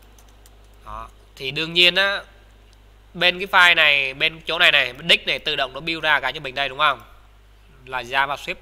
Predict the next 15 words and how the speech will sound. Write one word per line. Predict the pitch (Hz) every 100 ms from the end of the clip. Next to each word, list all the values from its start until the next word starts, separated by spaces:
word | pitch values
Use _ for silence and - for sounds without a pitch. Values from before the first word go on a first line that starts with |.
| -
thôi, | 143 135
không | 123
có | 135
gì. | 139 117 - _ _ _ _ - - - - - _ _ -
Đó. | 104 131 _ _ _ - - - - - _ - - - -
Tương | 180 185
tự | 180
thầy | 156 143
cắt | - 214 -
cái | 202
này | 160
qua | 143 156 151 143
một | 127
cái | 139
nữa, | 165 175 180